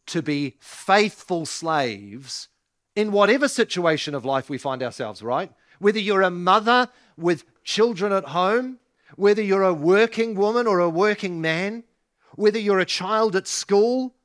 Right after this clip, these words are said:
or whether you're retired, all of us found ourselves in situations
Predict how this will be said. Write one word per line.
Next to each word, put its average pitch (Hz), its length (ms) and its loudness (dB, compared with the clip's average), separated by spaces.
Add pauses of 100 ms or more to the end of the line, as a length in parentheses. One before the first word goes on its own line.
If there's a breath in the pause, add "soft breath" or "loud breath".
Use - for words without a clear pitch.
(360)
or 214 120 6
whether 262 160 2
you're 247 180 4
retired, 233 560 0
all 269 260 2
of 285 80 0
us 247 180 -4
found 233 320 -4
ourselves 202 400 -2
in 175 100 -6
situations 196 720 -6